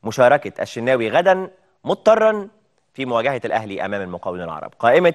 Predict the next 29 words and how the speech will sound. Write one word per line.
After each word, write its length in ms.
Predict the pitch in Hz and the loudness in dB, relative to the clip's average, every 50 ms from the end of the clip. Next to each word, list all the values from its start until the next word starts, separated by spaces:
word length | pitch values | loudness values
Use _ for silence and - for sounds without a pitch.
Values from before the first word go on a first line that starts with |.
| - - | 0 -4
بيتسو 360 | 165 185 - - - 180 160 | -6 -6 -6 -4 -4 -2 -2
موسيماني 460 | 147 143 135 - 135 135 143 160 160 | 0 -2 -2 -2 0 0 0 0 -2
كالتالي: 500 | 156 170 156 - - 156 113 92 82 73 - _ _ _ _ _ _ _ _ _ _ _ _ _ _ | -2 -4 -2 0 0 0 0 0 -4 -10 -16 _ _ _ _ _ _ _ _ _ _ _ _ _ _
في 60 | 135 | -4
حراسة 280 | 127 151 180 185 - 185 | 0 2 2 2 2 2
المرمى 260 | 156 160 180 185 180 | 4 4 4 4 2
محمد 340 | 160 139 151 185 185 175 147 | 2 2 0 0 0 0 -2
الشناوي، 420 | 139 - 156 139 151 170 202 214 | -2 -6 -4 -2 0 0 0 0
مصطفى 400 | 139 127 120 - - 180 185 165 | -2 -6 -6 -4 -4 -2 -2 -2
شوبير، 360 | 139 143 120 135 165 202 202 | -2 -2 0 2 2 2 2
والصاعد 880 | 175 131 127 123 - - - 170 175 180 151 147 143 123 104 95 101 101 - _ _ _ _ _ _ _ - | 4 4 4 2 2 0 2 4 6 6 6 4 2 -2 -4 -10 -14 -16 -16 _ _ _ _ _ _ _ -4
إلى 240 | 143 147 147 135 - - | 0 2 4 4 4 2
القائمة 580 | 113 110 - 123 120 107 151 170 175 170 165 - _ - | 0 -2 -2 0 0 2 2 2 2 0 0 -2 _ -16
حمزة 420 | - - 143 147 151 143 135 143 | -4 -2 -2 -2 -2 0 2 4
علاء. 340 | 131 120 123 131 139 131 - - - - | 4 6 4 4 2 0 -2 -4 -10 -16
خط 260 | - - 123 - - | -6 -6 -4 -4 -4
الدفاع 380 | 123 98 113 - 139 135 120 104 | -6 -8 -6 -2 0 2 2 2
محمود 320 | 95 95 - 117 123 120 | 0 -4 -8 -8 -4 -4
وحيد، 440 | 117 110 - 165 202 190 147 110 - _ _ _ _ _ _ _ - | -4 -4 -4 -4 -6 -6 -8 -12 -16 _ _ _ _ _ _ _ 2
رامي 220 | 127 156 190 196 | 2 2 4 4
ربيعة، 400 | 180 165 143 143 127 107 110 - - _ _ _ _ _ _ - | 2 2 4 4 4 4 2 2 -2 _ _ _ _ _ _ 0
ياسر 320 | 117 139 143 - 156 120 | 0 0 0 0 -2 -4
إبراهيم، 460 | 117 101 110 110 127 147 156 156 - - - | -2 -2 -2 -2 -2 -4 -6 -6 -4 0 0
أيمن 300 | 131 139 135 123 117 - | 0 0 0 -2 0 0
أشرف، 380 | 139 175 - 170 165 151 - | 0 0 0 -2 -2 -2 0
بيعود 340 | 123 117 107 110 151 190 156 | 2 4 4 4 4 2 2
بدر 240 | 143 147 139 139 131 | 2 2 2 0 0
بنون 460 | 117 117 113 127 139 139 131 110 95 | 0 0 0 0 -4 -6 -6 -6 -2
بعد 320 | 90 98 92 92 90 85 | 0 2 2 2 0 -4